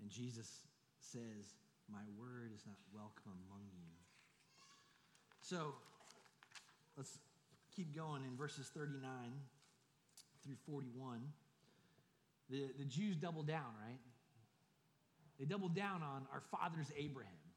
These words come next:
Jesus just taught them that, "Actually, I will be your father." But they doubled down. I think we do this all the time, uh, just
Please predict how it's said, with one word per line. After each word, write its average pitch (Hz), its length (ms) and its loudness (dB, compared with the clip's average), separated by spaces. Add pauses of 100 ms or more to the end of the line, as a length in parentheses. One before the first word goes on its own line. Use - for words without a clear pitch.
(1500)
Jesus 175 260 4
just 165 240 0
taught 175 260 2
them 156 180 2
that, 135 200 2
"Actually, 160 560 -2 (720)
I 170 80 -2
will 160 160 -2
be 123 60 -2
your 104 200 -6
father." 98 380 -2 (380)
But 127 100 -4
they 131 100 2
doubled 175 380 4
down. 170 380 2 (580)
I - 20 -6
think 147 220 2
we 156 160 4
do 160 160 4
this 151 400 -2
all 135 80 -6
the 143 80 -4
time, 139 400 -4 (400)
uh, 117 80 -6
just 123 220 -4